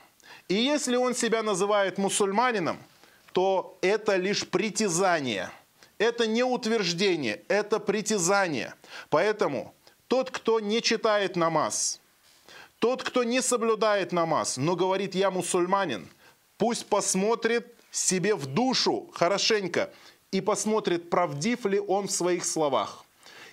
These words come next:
И, конечно же, если он будет искренне размышлять над этим, то он поймёт, что он неправдив. Потому что человек, говорящий: «Я покорен», но при этом не покоряется,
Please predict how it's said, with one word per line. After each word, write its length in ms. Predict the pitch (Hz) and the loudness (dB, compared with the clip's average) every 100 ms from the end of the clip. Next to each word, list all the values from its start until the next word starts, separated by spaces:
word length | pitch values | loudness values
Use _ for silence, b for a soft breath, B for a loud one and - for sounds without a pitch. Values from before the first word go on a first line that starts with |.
| _ | _
И, 240 | 170 185 | -2 0
конечно 680 | 185 180 170 202 226 - 151 | 0 0 2 0 0 0 0
же, 240 | 117 95 - - | 0 -2 -6 -4
если 300 | 131 156 170 | -2 0 0
он 220 | 170 156 | 0 -2
будет 460 | 175 170 143 - - _ _ _ _ _ - - - | -2 -2 -4 -6 -20 _ _ _ _ _ -20 -10 -2
искренне 560 | 220 - - 165 151 | 0 0 0 0 0
размышлять 560 | 143 139 151 175 180 165 | 0 0 0 2 0 2
над 180 | 143 127 | 0 0
этим, 320 | 131 104 87 B | -2 -4 -8 B
то 120 | - 190 | -2 -2
он 140 | 196 | 0
поймёт, 380 | 202 202 208 214 | 0 0 0 -2
что 200 | - 196 | -2 -2
он 280 | - 180 170 | 0 0 0
неправдив. 800 | 165 165 143 113 120 - - - B B | 0 0 0 -2 -4 -6 -12 -20 B B
Потому 280 | - 208 220 | -2 0 0
что 220 | 214 233 | 0 0
человек, 600 | 214 226 202 214 220 - - B B B _ _ 117 | 2 2 2 2 0 -2 -14 B B B _ _ -2
говорящий: 580 | 165 196 214 180 - | 0 2 2 2 0
«Я 200 | 165 202 | 2 0
покорен», 720 | 196 208 - 285 247 160 98 - _ | 2 0 2 2 2 0 -4 -12 _
но 120 | 165 | -2
при 180 | 196 190 | 0 2
этом 280 | 208 202 190 | 2 0 0
не 60 | 190 | 0
покоряется, 840 | 196 202 202 277 254 - 113 | 2 2 2 2 0 -2 -4